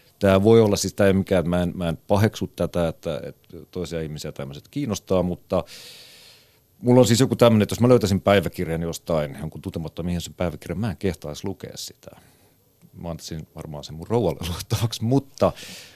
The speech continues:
mutta joku semmonen, että, että, että niinku hyvin voimakas tunne siitä, että tää ei niinku kuulu mulle. Ja nykyään on tietysti paljon semmoista niinku tarjontaa, niin pa-, paljon tarjolla semmoista tietoa, josta mulle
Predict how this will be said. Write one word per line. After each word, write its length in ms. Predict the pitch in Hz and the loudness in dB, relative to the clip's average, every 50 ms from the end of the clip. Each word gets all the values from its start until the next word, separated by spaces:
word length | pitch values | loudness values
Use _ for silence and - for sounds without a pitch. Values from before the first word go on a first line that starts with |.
| _ - | _ -10
mutta 200 | 98 101 95 - | -6 -4 0 0
joku 160 | 143 - 135 95 | 0 0 2 2
semmonen, 260 | 110 107 104 101 - - | 2 2 0 0 -2 -6
että, 180 | - - 117 | -12 -12 -12
että, 200 | 110 - - - - | -12 -12 -12 -10 -6
että 240 | 113 107 - - 104 | -6 -6 -4 -4 -4
niinku 300 | 101 - - 104 104 101 | -4 -2 -2 -4 -2 0
hyvin 200 | 120 120 107 92 | 2 2 2 4
voimakas 380 | 95 95 85 82 - - - | 4 2 2 0 -6 -8 -10
tunne 200 | - 90 80 80 | -8 -8 -8 -8
siitä, 460 | 71 - - 87 82 76 - - 69 69 | -8 -8 -8 -8 -10 -10 -10 -12 -14 -14
että 200 | - _ - - - | -14 _ -20 -12 -6
tää 200 | 90 85 76 62 | -4 -4 -4 -4
ei 200 | 62 71 69 65 | -6 -8 -10 -12
niinku 260 | 65 67 64 - - | -14 -16 -16 -16 -18
kuulu 360 | - - 73 65 65 65 60 | -16 -12 -12 -12 -12 -12 -14
mulle. 560 | 58 64 69 69 71 65 64 58 53 57 58 - _ _ - - - | -14 -12 -12 -10 -10 -10 -12 -14 -14 -16 -18 -20 _ _ -20 -18 -16
Ja 200 | 64 64 58 - - _ - _ | -16 -14 -16 -16 -18 _ -20 _
nykyään 340 | 73 73 - - 80 78 82 | -18 -18 -16 -14 -12 -12 -12
on 100 | 85 85 | -12 -12
tietysti 260 | - - 76 - - - - | -12 -12 -12 -14 -16 -14 -8
paljon 220 | 85 78 73 67 | -6 -6 -6 -6
semmoista 400 | - 73 69 71 64 - - 65 | -8 -10 -12 -12 -14 -18 -18 -20
niinku 380 | 64 - 64 67 _ - - - - _ _ _ _ _ - | -20 -20 -20 -20 _ -20 -20 -20 -20 _ _ _ _ _ -4
tarjontaa, 540 | 87 78 76 71 67 64 _ - 71 67 60 | -4 -4 -4 -6 -12 -14 _ -16 -16 -16 -14
niin 140 | 71 73 78 - - 87 - _ - - - _ - | -16 -16 -18 -18 -18 -20 -20 _ -20 -20 -12 _ -4
pa-, 60 | 101 - | -2 0
paljon 280 | 117 117 104 92 90 | 2 4 4 4 4
tarjolla 280 | - 104 95 98 85 78 | 2 2 2 2 0 0
semmoista 300 | - 90 87 78 - _ | -2 -4 -4 -6 -6 _
tietoa, 380 | - 82 78 - - 71 64 58 | -8 -8 -8 -8 -10 -14 -14 -14
josta 240 | 60 - _ 65 62 - 57 62 - - | -16 -16 _ -18 -18 -18 -20 -20 -20 -18
mulle 180 | 82 76 69 | -16 -16 -16